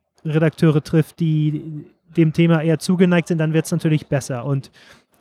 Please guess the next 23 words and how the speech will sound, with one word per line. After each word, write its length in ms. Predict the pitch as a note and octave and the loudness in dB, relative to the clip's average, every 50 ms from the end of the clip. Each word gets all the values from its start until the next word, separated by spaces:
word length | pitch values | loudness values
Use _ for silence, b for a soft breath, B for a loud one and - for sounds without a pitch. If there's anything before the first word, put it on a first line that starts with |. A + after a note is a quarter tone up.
| _ _ _ | _ _ _
bei 100 | - D#3 | -4 -4
Spiegel 280 | C#3+ - - E3+ D#3 D#3+ | -2 0 2 2 2 2
Online 360 | D3+ D#3+ F3 F3 E3 E3 E3 | 2 2 4 4 4 2 2
war 120 | D#3 D#3 D#3+ | 2 2 0
es 120 | D3 - | 0 0
ja 120 | E3+ D3 D3 | -2 -2 -2
auch 100 | D3+ - | -2 -4
so, 280 | - - D#3 D3+ D3 | -4 -4 -4 -2 -4
ich 80 | C3+ - | -4 -2
glaube, 160 | - D#3 D3 | -2 0 0
ich 80 | - - | 0 -2
hatte 160 | D#3 - D3 | -2 -2 0
meinen 180 | C#3+ C#3+ C#3+ | 0 0 0
ersten 300 | D3+ D#3 D3 - - - | 0 -2 -2 -2 -2 -2
Artikel 340 | D#3+ C#3+ - - D#3+ - D3 | -2 0 0 0 0 0 0
zweitausendzwölf, 1080 | - - - D3+ C3+ - C#3+ C#3+ B2+ C#3 - - - D3+ D3 D#3 D#3+ D#3+ - - _ _ _ _ _ _ _ _ _ _ _ _ _ _ _ _ | -2 -2 -2 -2 0 0 0 0 0 -2 -6 -6 0 4 4 6 6 4 2 -2 _ _ _ _ _ _ _ _ _ _ _ _ _ _ _ _
dann 160 | - D3 C#3 | -6 -4 0
vielleicht 200 | - D#3 C#3 - | 0 0 0 0
nochmal 200 | E3+ D3+ D3 C#3+ | 0 0 0 2
den 100 | D3 D3 | 2 2
nächsten 300 | D3 D3+ - - D#3+ D3 | 0 0 0 -2 -4 -4
zweitausendvierzehn, 1200 | - - C#3+ C3+ - - D3 D3 B2+ C3 C#3 B2+ - F3 E3+ F3 E3+ - - F3 E3 E3 E3+ E3+ | -2 -2 -2 -2 -2 0 0 0 0 -2 -4 -2 2 2 2 2 2 0 -2 0 0 0 -2 -4
um, 420 | D3+ D3+ D3+ C#3+ C#3+ C#3 C#3 C3 | -4 -4 -4 -4 -4 -6 -8 -10